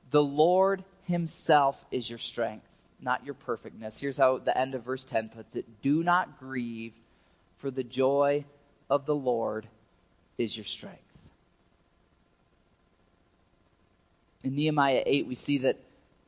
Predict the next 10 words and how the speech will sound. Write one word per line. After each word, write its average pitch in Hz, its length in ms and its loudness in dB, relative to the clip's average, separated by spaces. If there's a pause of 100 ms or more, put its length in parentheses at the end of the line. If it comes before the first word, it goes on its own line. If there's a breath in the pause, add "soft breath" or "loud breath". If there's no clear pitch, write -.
(120)
you 185 180 -2
don't 226 240 2
have 180 320 0
to 165 100 0
have 160 340 2
everything 151 560 -4 (240)
perfect - 600 -6 (300)
in 131 180 -6
your 139 180 -4
life 113 560 -8